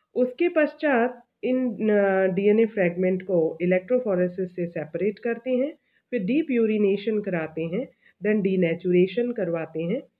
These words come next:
उसके पश्चात blotting, फिर baking, hybridization और जो unbound props हैं यानी जिन props ने डीएनए sample के साथ में किसी भी तरह का कोई bond नहीं बनाया है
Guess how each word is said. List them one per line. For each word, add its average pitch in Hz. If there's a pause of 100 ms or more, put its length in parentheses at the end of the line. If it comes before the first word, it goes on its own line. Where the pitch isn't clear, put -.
(480)
उसके 240
पश्चात 185
blotting, 175 (380)
फिर 196
baking, 175 (580)
hybridization 190 (480)
और 185
जो 190
unbound 202
props 160
हैं 247
यानी 214
जिन 196
props 165
ने 196 (380)
डीएनए 240
sample 180
के 175
साथ 160 (100)
में 185
किसी 254
भी 247
तरह 170
का 165
कोई 165
bond 156
नहीं 190
बनाया 151
है 202